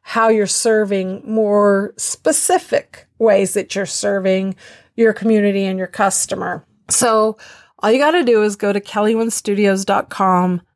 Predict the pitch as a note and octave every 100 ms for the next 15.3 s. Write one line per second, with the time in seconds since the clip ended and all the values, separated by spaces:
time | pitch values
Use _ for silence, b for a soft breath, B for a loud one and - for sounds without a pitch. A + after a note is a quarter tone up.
0 | _ - - F3 E3+ - - D#3+ D#3+ C3
1 | - - G3 F#3+ b b b - - -
2 | - A#3 A#3 - A3+ A3 - G3+ G#3 -
3 | G3 G3 - - G#3 A3 B3 F#3+ F#3+ F3
4 | F#3 G#3 G3+ F#3 F#3 F#3+ F#3+ - G3+ G#3
5 | - G#3 G#3 G3+ b b b _ A3+ G#3
6 | F#3+ G#3 A#3+ _ _ _ - - A#3+ A3
7 | G#3+ G3 G3+ G3 G#3+ A#3 - G#3 F#3 F3+
8 | F#3+ G3+ - _ - - G3+ F#3+ G3 G3
9 | - - b b G3 G3 G3 F#3+ F#3+ F#3
10 | F3 F3+ - - _ _ B B B B
11 | G3 F#3 B3+ A3 - F#3+ G#3 F#3+ G3 F#3
12 | F3 - F#3+ F3+ F3 - - - b b
13 | - C4+ C#4+ E4+ G4 G4 E4 C4+ D#4 D#4+
14 | - C#4 B3+ A#3 G#3+ A3 A#3 C#4 - C4+
15 | C#4+ C#4+